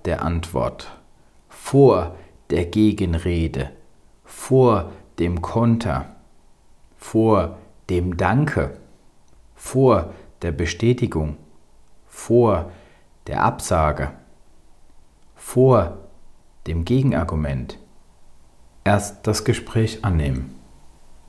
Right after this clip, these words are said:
In der Praxis läuft das allerdings viel komplexer ab.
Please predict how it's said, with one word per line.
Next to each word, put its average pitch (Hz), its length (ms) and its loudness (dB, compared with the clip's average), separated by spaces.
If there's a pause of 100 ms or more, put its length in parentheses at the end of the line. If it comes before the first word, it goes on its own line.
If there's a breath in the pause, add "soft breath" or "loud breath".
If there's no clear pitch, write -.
(960 loud breath)
In 113 260 4
der 98 240 2
Praxis - 1000 -4
läuft 107 500 -2
das 113 320 -4
allerdings 104 480 -4
viel 107 220 -6
komplexer 107 640 -6
ab. - 200 -12